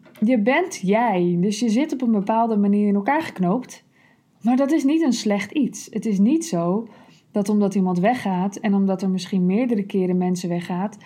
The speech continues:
dat er iets mis is met jou. Maar jij hebt wel een handleiding. En hoe s-, meer jij ontdekt hoe jouw handleiding is, hoe meer jij ervoor kunt zorgen dat dat geen probleem is.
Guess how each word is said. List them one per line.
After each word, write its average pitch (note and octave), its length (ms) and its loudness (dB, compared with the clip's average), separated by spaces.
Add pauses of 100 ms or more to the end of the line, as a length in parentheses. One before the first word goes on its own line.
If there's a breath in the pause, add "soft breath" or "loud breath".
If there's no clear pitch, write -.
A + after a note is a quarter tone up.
(100)
dat G#3+ 180 -6
er A#3+ 80 -4
iets - 220 -4
mis A3+ 280 2
is F3+ 140 -4
met E3 180 -8
jou. E3+ 340 -10 (460 loud breath)
Maar G3+ 140 0
jij A3 180 4
hebt A3+ 140 0
wel A3 260 4
een G3 80 2
handleiding. F#3 840 -2
En G#3 100 2
hoe A3 200 2
s-, - 220 -14
meer C4 420 2
jij A3 180 2
ontdekt G#3+ 560 0
hoe G#3+ 200 2
jouw A3 200 2
handleiding A#3+ 680 0
is, - 500 -6 (680 soft breath)
hoe A#3 200 0
meer B3+ 400 2
jij A3 400 2
ervoor G#3 320 -2
kunt G3 200 0
zorgen A3+ 640 -2 (300 loud breath)
dat G#3 180 -2
dat G#3+ 180 -2
geen G3+ 180 -4
probleem F#3+ 460 -4
is. - 360 -12